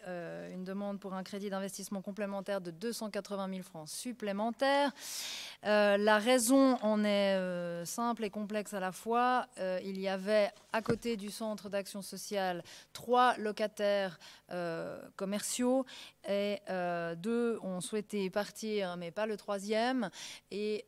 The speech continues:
euh, pas de chance, il est en plus situé au milieu parce que c'est des tranches, donc ça a été particulièrement pas pratique. Euh, nous avons dû décaler le, le planning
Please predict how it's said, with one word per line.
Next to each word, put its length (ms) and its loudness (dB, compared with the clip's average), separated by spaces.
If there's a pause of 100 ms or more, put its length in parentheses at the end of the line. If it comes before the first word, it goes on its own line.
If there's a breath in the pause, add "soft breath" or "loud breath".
euh, 600 -6
pas 180 -8
de 60 -12
chance, 480 -4
il 220 -6
est 80 -2
en 100 -4
plus 200 -8
situé 540 -4
au 100 -2
milieu 380 -2
parce 140 -12
que 60 -12
c'est 180 -10
des 80 -10
tranches, 420 -6
donc 120 -12
ça 80 -8
a 40 -6
été 140 -6
particulièrement 760 0
pas 120 4
pratique. 540 0 (560 loud breath)
Euh, 680 4 (420)
nous 180 -2
avons 200 0
dû 140 -4
décaler 480 2
le, 280 4
le 140 -2
planning 720 0